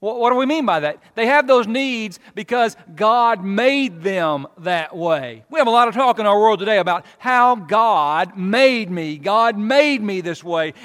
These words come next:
And, and a lot of it is nothing more than justification for sin, right? But in this verse, he's saying, "God made you this way." Why is your wife the way that she is?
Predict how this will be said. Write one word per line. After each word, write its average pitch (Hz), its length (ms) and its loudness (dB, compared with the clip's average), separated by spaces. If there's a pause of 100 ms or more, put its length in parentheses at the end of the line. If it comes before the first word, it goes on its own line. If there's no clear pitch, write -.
And, 226 200 -4 (200)
and 226 120 -6
a 233 40 -4
lot 330 240 4
of 254 160 4
it 262 120 -4
is 190 160 -6
nothing 240 240 -4
more 240 180 0
than 208 180 -8
justification 240 800 -6
for 254 120 -12
sin, 226 520 -6
right? 233 360 0 (460)
But 240 180 -4 (100)
in 240 200 -2
this 370 260 -2
verse, 208 640 0 (220)
he's 302 180 -2
saying, 294 340 0 (400)
"God 269 600 4
made 339 500 -2
you 196 200 -8
this 165 220 -6
way." 131 460 -6 (680)
Why 311 180 2
is 330 140 -2
your 330 160 0
wife 247 400 0
the 277 80 -8
way 202 220 4
that 254 120 -6
she 320 440 -6
is? 170 360 -2